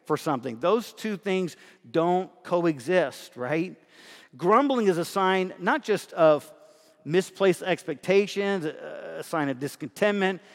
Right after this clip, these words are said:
It's also a sign of distrust and displeasure with God. The bottom line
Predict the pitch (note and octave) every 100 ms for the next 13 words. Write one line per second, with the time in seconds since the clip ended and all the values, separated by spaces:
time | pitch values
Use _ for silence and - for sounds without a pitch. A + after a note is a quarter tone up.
0 | - _ _ - F3 G#3+ D4 C#4 D4 -
1 | G3+ F#3 C3 D3 E3 - - G#3 G3 C3+
2 | - C#3+ B2 E3+ - - F#3 G3+ E3+ E3
3 | D3 - D3+ C3+ B2 - _ _ _ _
4 | _ _ _ - _ - D3+ G#3+ B3+ D4+
5 | B3 A3 F3 C3 G#2